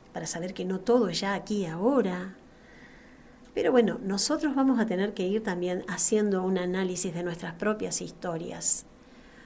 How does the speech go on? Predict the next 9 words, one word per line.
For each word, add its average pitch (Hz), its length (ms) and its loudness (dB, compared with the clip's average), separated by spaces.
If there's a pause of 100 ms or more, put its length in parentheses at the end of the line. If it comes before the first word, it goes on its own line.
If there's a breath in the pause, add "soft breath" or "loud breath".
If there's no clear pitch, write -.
(440 loud breath)
A 214 120 2
veces 277 280 2
para 202 300 2
reeditar 190 680 0 (880)
esa 302 280 4
historia 196 540 -4 (240)
en 175 200 -8
tu 180 140 -6
hijo. 180 400 -8